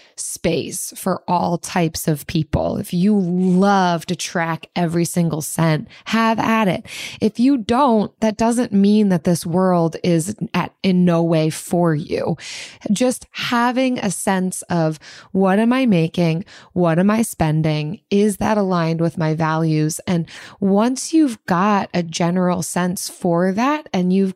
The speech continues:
got it under control and you're, you're not impulse spending in massive quantities, then you can kind of go on autopilot. You can get to the point that Jen's talking about where,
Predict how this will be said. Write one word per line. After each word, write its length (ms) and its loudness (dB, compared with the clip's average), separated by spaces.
got 280 2
it 180 0
under 260 2
control 640 0
and 140 2
you're, 120 2
you're 340 0
not 420 2
impulse 440 0
spending 680 0
in 540 0
massive 840 0
quantities, 960 -2
then 260 0
you 160 2
can 280 -2
kind 240 -2
of 120 -2
go 180 0
on 180 0
autopilot. 1200 -4
You 140 2
can 280 -2
get 160 -2
to 100 -2
the 100 -2
point 280 -4
that 140 -4
Jen's 300 -2
talking 380 -2
about 400 -2
where, 160 0